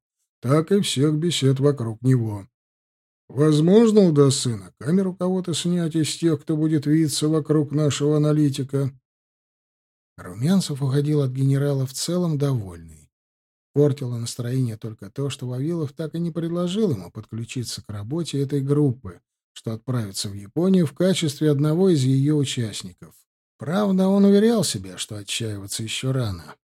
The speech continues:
пока что операция ещё совсем в сырой стадии. Эх, жаль, что он никогда киносъёмкой не увлекался. Сказал бы сразу тогда, что умеет это делать, вот генерал сам бы ему и предложил поехать в Токио.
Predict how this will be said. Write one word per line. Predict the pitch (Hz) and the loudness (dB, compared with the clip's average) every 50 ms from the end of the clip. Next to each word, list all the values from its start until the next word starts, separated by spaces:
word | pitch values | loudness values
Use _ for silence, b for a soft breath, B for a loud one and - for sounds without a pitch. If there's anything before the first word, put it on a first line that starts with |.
| _ _ _ | _ _ _
пока | - - - - 95 | -20 -20 -18 -14 -14
что | 95 - - 101 | -12 -12 -12 -12
операция | 101 110 113 113 117 117 113 - - 117 | -12 -10 -8 -8 -8 -8 -10 -10 -10 -10
ещё | 110 - 123 113 | -10 -10 -10 -10
совсем | - 120 110 107 - - 127 120 | -10 -10 -10 -8 -6 -4 -4 -4
в | 117 - | -4 -4
сырой | - 127 123 127 123 113 | -6 -4 -4 -4 -4 -4
стадии. | - - - 165 175 165 147 117 101 85 - - _ _ _ _ _ _ _ _ _ _ _ _ _ _ _ _ _ - | -6 -4 -4 -2 -2 -2 -2 -2 -6 -8 -10 -16 _ _ _ _ _ _ _ _ _ _ _ _ _ _ _ _ _ -18
Эх, | 90 95 107 113 113 101 95 | -16 -12 -10 -10 -10 -8 -8
жаль, | 98 95 90 107 143 151 139 | -10 -10 -6 -2 0 0 0
что | 127 - - 131 | 0 -2 -2 -4
он | 120 120 120 | -4 -4 -4
никогда | 120 117 - 120 113 117 143 139 | -4 -4 -6 -8 -4 -2 -4 -4
киносъёмкой | 135 - 117 110 110 - - 131 156 196 180 135 - 104 101 | -2 -4 -8 -8 -8 -8 -8 -4 -4 -4 -4 -4 -6 -10 -10
не | 101 101 | -8 -8
увлекался. | 98 98 104 101 - - 104 92 85 - - - - - _ _ _ _ _ _ _ _ | -8 -8 -10 -10 -8 -8 -8 -8 -8 -10 -12 -12 -14 -20 _ _ _ _ _ _ _ _
Сказал | - - - 202 214 208 214 220 220 214 202 196 | -20 -12 -10 -8 -8 -6 -6 -4 -4 -2 -2 -2
бы | 185 | -2
сразу | 147 - 175 180 170 160 143 135 | -2 -2 -2 0 0 0 0 0
тогда, | - 160 151 147 147 151 139 | -2 -2 -2 -2 -2 -2 -2
что | - - 139 147 | -4 -2 -2 -2
умеет | 156 160 160 156 151 147 139 143 | 0 0 0 0 0 0 -2 -4
это | 131 139 131 | -6 -6 -8
делать, | 127 135 135 135 127 120 110 - | -6 -4 -2 -2 -2 -4 -6 -6
вот | 101 131 160 | -4 -4 -4
генерал | 160 139 131 147 160 156 156 165 165 151 | -2 -2 -2 -2 -2 -2 -2 -2 -2 -2
сам | 135 - - 143 160 165 | -2 -2 -4 -4 -4 -2
бы | 156 156 156 | -2 -2 0
ему | 151 151 151 | 0 2 2
и | 147 | 0
предложил | 139 143 135 127 127 123 113 101 104 139 170 175 | 0 -2 -4 -4 -6 -6 -6 -6 -6 -6 -6 -6
поехать | - - 151 165 165 156 139 - 135 135 | -6 -6 -6 -4 -4 -6 -6 -8 -10 -12
в | - - | -14 -10
Токио. | _ - 151 143 131 135 - 135 127 127 123 120 | _ 0 0 2 0 -2 -6 -8 -6 -6 -8 -10